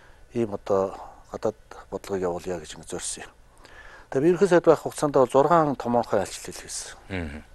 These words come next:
Speaker 1: За шадар сайд байх та би их хүстэй альчилж хэлсэн. Тэг эдгээр мөр бүгд дээр айгуу сайхан үр дүнтэй болсон. Би их баярлж байгаа.
Speaker 2: Мхм.
Speaker 1: Жишээ нь Оросийн холбооны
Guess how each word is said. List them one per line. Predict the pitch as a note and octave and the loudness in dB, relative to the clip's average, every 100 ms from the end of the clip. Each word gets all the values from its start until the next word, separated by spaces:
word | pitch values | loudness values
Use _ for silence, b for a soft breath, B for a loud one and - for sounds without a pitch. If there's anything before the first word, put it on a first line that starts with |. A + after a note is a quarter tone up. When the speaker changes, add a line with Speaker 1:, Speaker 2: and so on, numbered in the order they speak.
| - | -8
Speaker 1:
За | G3 | 0
шадар | C3+ F3+ | 0 4
сайд | F3 D#3 | 6 6
байх | B2+ - | 4 0
та | B2 | -2
би | A2 G2+ | -2 -4
их | |
хүстэй | - - - - D#2 | -8 -12 -12 -14 -16
альчилж | - - | -18 -20
хэлсэн. | - - - A2 | -16 -14 -12 -6
Тэг | A2 | -4
эдгээр | A#2 E3 D#3 | -2 0 0
мөр | |
бүгд | C#3 D3 | 0 2
дээр | F3+ D3+ | 6 6
айгуу | D#3+ | 4
сайхан | C#3+ A2+ A#2+ | 0 -2 -2
үр | |
дүнтэй | C#3 C3 - G2 | -2 -6 -4 -6
болсон. | - G2 | -6 -10
Би | G2+ | -8
их | - | -2
баярлж | G2+ A#2 - G2 | -2 -2 -4 -8
байгаа. | - - - | -8 -20 -12
Speaker 2:
Мхм. | F2+ D2+ C2+ - B B B B B B B | -10 -10 -12 -16 B B B B B B B
Speaker 1:
Жишээ | B2 F3 | 0 6
нь | |
Оросийн | E3+ E3+ F#3 | 6 8 6
холбооны | F3+ F3+ | 6 4